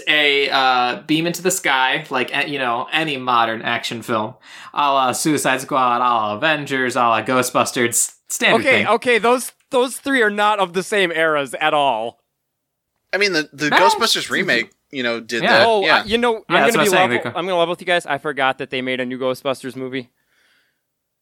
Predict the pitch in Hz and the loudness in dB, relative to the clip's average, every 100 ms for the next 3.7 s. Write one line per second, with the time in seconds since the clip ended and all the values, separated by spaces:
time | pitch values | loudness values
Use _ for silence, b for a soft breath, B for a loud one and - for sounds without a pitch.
0 | _ _ b b 156 160 156 151 127 123 | _ _ b b -2 0 2 2 2 0
1 | - 156 131 113 104 101 104 120 120 135 | 0 2 2 0 -2 -4 -4 -6 -2 -2
2 | 117 120 123 117 147 123 120 120 117 104 | 0 0 0 0 -2 0 2 2 0 -2
3 | 127 110 127 - 113 104 - | -4 -2 -2 -2 -6 -6 -8